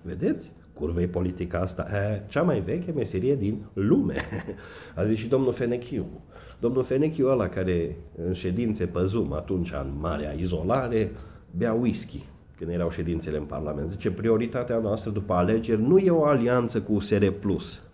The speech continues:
E o alianță cu U D M R și cu P M P. U D M R-ul știm,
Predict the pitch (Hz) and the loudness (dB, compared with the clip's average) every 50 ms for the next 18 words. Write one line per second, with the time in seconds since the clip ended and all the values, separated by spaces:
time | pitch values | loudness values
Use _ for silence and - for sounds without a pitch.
0 | - - - - - - - - - - - - 90 92 92 87 80 78 80 85 | -20 -20 -20 -20 -20 -20 -20 -20 -20 -20 -10 -4 -2 0 2 2 2 0 2 2
1 | 87 98 101 98 101 - 85 - 101 101 95 90 80 78 78 73 71 69 78 117 | 2 2 2 0 -2 -2 -4 -2 0 2 2 2 0 -2 -4 -4 -4 -4 -2 -2
2 | 143 143 - - 127 139 - 131 110 113 113 113 117 120 123 120 - - - - | -2 -2 -4 -8 -8 -6 -4 -4 0 0 0 0 0 -2 -4 -4 -4 -6 -6 -8
3 | - - - 202 185 - 147 127 135 139 156 175 185 180 165 165 160 - - - | -16 -6 -2 0 0 2 2 2 2 2 2 2 2 2 2 0 0 -2 -4 -4
4 | 104 | -4